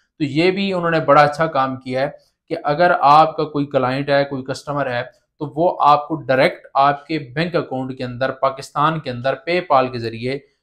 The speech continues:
जो पेमेंट है वो सेंड कर सकेगा। तो ये बहुत बड़ा काम हो गया है, क्योंकि इस दौरान ये काम भी होना बहुत बड़ी बात है, क्योंकि बहुत बड़े मसले थे कि PayPal की अमाउंट हमारे पाकिस्तानी बैंक अकाउंट्स के अंदर नहीं आती थी। ये भी मसला हल होना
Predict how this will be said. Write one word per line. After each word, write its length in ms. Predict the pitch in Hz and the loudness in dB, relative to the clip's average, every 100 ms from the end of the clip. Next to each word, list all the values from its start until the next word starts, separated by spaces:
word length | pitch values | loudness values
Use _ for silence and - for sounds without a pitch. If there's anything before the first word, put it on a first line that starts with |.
| _ | _
जो 60 | 123 | -10
पेमेंट 360 | 139 135 135 123 | -6 -4 -6 -4
है 200 | 131 131 | -2 -2
वो 100 | 127 | -4
सेंड 280 | - 120 | -8 -12
कर 200 | 143 - | -8 -4
सकेगा। 440 | 143 139 110 107 107 | -4 -6 -10 -12 -14
तो 360 | - _ _ 160 | -18 _ _ -4
ये 100 | 151 | -2
बहुत 300 | 143 151 160 | 2 0 2
बड़ा 260 | 147 160 | 6 6
काम 280 | 156 147 147 | 6 4 2
हो 180 | 139 139 | 0 -4
गया 200 | 139 143 | -2 -2
है, 60 | |
क्योंकि 380 | 143 156 160 175 | -2 -8 -8 -6
इस 340 | 175 - 202 - | -8 -6 -10 2
दौरान 360 | 165 151 160 | 4 4 4
ये 240 | 147 123 170 | 0 -2 -2
काम 320 | 170 151 156 | 4 2 2
भी 100 | 147 | -2
होना 260 | 131 127 147 | -4 -2 -4
बहुत 420 | - 147 160 180 | -2 4 6 6
बड़ी 260 | 147 143 | 4 0
बात 260 | 127 110 104 | 0 -2 -4
है, 100 | - _ _ | -10 _ _
क्योंकि 480 | 165 170 170 190 190 | -2 -2 0 -2 -2
बहुत 460 | - 139 151 170 185 | -6 -4 2 4 6
बड़े 240 | 165 180 | 4 4
मसले 320 | 180 175 170 | 2 0 -2
थे 120 | 170 | -2
कि 80 | 170 | -4
PayPal 540 | 175 170 170 160 160 156 | -2 -2 4 4 4 0
की 80 | |
अमाउंट 320 | 143 139 147 156 | -4 -4 -6 -4
हमारे 240 | 139 143 | 0 0
पाकिस्तानी 580 | 147 139 - - 147 160 | 2 -2 -2 -8 -6 -4
बैंक 240 | 160 143 143 | -4 -6 -8
अकाउंट्स 360 | 135 139 - | -8 -8 -8
के 80 | 135 | -12
अंदर 220 | 131 127 | -6 -6
नहीं 200 | 131 160 | -6 -6
आती 200 | 139 - | -6 -6
थी। 360 | _ 147 - _ | _ -16 -16 _
ये 140 | 131 165 | -4 -2
भी 140 | 190 | -2
मसला 360 | 165 160 170 160 | -4 -6 2 4
हल 200 | 139 143 | 4 2
होना 440 | 127 139 143 - | 0 -2 -4 -10